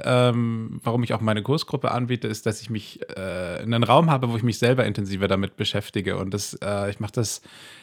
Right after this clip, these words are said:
äh, sozusagen <laughs> relativ aus Eigennutz und normalerweise bin ich danach, äh, inspiriert und hab was gelernt. Und dieses, äh, radikal, non-dual, ähm, das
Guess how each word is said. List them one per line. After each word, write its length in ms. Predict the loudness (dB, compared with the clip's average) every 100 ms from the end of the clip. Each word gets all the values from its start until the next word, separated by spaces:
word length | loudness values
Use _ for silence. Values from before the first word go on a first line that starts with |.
| -20 _
äh, 260 | -8 -6 -4
sozusagen 400 | -2 -2 0 0
<laughs> 0 |
relativ 480 | 2 4 2 2 4
aus 320 | 4 4 0
Eigennutz 540 | 2 2 2 0 0
und 260 | -4 -4 -4
normalerweise 800 | -2 2 4 4 4 4 2 2
bin 160 | 0
ich 60 | 2
danach, 460 | 4 6 6 2 -10 -20 -20 -20 -20 -20 _ 0
äh, 240 | 4 4
inspiriert 600 | 2 -2 0 4 4 4
und 100 | 0
hab 140 | 0
was 180 | -2 -2
gelernt. 480 | -2 2 4 2 0 -10 -20 -20 -2
Und 160 | 2 6
dieses, 300 | 6 4 0
äh, 120 | 0
radikal, 920 | 2 4 4 4 4 6 8 6 6
non-dual, 800 | 6 6 6 6 8 8 8 6 0 _ _ _ _ _ _ -16 2
ähm, 240 | 6 6
das 340 | 6 4 -2